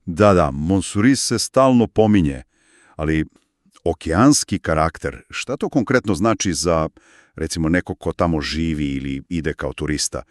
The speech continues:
Kakav je osjećaj te zime, leta?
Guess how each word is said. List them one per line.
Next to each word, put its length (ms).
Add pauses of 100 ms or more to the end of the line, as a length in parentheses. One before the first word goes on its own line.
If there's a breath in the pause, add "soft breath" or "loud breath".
(340)
Kakav 280
je 60
osjećaj 640 (240)
te 240 (200)
zime, 580
leta? 500